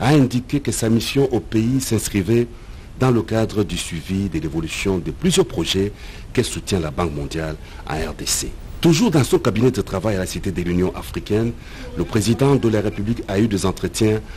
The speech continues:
en début de semaine avec Xavier Dedonea, administrateur du parc de Virunga et président du parc de la Garamba, et Emmanuel Demerode,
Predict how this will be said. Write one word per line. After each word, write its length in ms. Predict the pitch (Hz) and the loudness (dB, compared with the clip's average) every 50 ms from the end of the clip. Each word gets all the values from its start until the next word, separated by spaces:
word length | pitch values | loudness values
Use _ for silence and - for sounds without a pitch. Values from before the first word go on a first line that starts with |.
| - - - - - | -12 -12 -12 -8 -4
en 100 | 90 92 | -2 -2
début 300 | 87 82 90 80 95 92 | 0 0 -2 -2 -2 -2
de 80 | 87 87 | -2 -2
semaine 380 | - - - 98 98 98 92 | -4 -2 0 2 2 2 2
avec 340 | 85 82 - 95 92 - - - 73 | 2 0 0 -2 -2 -2 -4 -8 -6
Xavier 500 | 73 80 87 87 80 85 95 95 92 85 | -4 -4 -4 -4 -2 0 2 2 2 2
Dedonea, 680 | 71 82 82 76 82 80 80 82 87 87 92 92 92 - - - - - - - - - - | 0 -2 -2 0 2 2 4 4 4 2 2 0 -2 -4 -8 -12 -12 -12 -10 -10 -8 -6 -4
administrateur 580 | - 85 87 80 - - 82 - - 95 87 | -2 0 0 0 0 -2 -2 0 0 0 0
du 160 | 78 71 82 76 | 0 -2 -6 -6
parc 300 | - - - 87 - - - - | -6 -4 -4 -4 -4 -4 -4 -2
de 60 | 80 | -2
Virunga 560 | 78 71 78 76 76 87 90 82 82 87 - - - | -2 -2 -2 -2 2 4 4 4 4 2 0 2 0
et 80 | 95 | -2
président 580 | - - - 123 101 117 110 - 147 139 139 139 - - - - - - - - - - - | -2 2 0 2 2 2 2 4 4 4 4 0 -4 -12 -14 -14 -14 -14 -14 -14 -14 -12 -6
du 120 | 80 98 - | -4 -4 -4
parc 360 | - - 113 107 104 - 80 | -2 -2 -2 -2 -2 -2 -4
de 120 | 73 82 | -2 0
la 160 | 82 85 82 78 | 0 0 0 0
Garamba, 680 | - 87 80 - 95 98 98 92 85 98 95 95 - - | -2 -4 -4 -2 0 2 2 2 2 2 2 2 0 -2
et 340 | - 95 92 101 113 120 120 - | 0 2 4 6 6 6 4 4
Emmanuel 720 | 107 104 107 107 110 120 135 135 127 117 104 95 92 90 78 73 71 | 2 2 4 6 6 6 6 6 6 4 4 2 2 0 -2 -4 -2
Demerode, 760 | 87 90 85 85 80 85 87 82 82 101 107 110 117 113 - | -2 -2 0 0 -2 -2 -2 0 2 2 4 4 2 2 -2